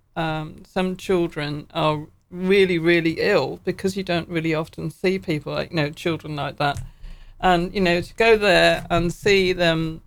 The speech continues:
so happy. You know, the staff there are all so dedicated. Um, they, and it's everybody's,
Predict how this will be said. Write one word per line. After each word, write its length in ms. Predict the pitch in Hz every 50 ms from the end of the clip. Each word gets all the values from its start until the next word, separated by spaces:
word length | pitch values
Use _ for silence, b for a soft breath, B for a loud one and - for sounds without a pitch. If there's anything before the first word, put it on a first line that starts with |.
| _ _ _ _ _ _ _ _
so 300 | _ _ - 190 180 170
happy. 480 | 160 196 214 226 - 247 - - - - - - - - - - - _ _ _ _ _ _ _ _ _ _
You 80 | 214 220
know, 180 | 196 190 196 190 - -
the 240 | 190 202 202 190 185
staff 640 | 185 - - - 220 214 208 202 214 208 - - -
there 420 | - - 202 202 196 190 - -
are 80 | - - -
all 300 | - - 208 208 202 196
so 280 | 185 - - 190 175 170
dedicated. 1080 | 175 - 185 185 185 190 185 190 - 202 185 185 185 185 - 196 180 180 185 175 - - b b b b b b b b b _ _
Um, 640 | - 175 170 170 165 165 165 165 160 156 147 - - _ _ _
they, 240 | - 185 180 175 - -
and 140 | 196 196 196
it's 200 | 208 208 202 - -
everybody's, 880 | - 220 220 220 233 233 - 220 208 185 190 180 175 170 - _ _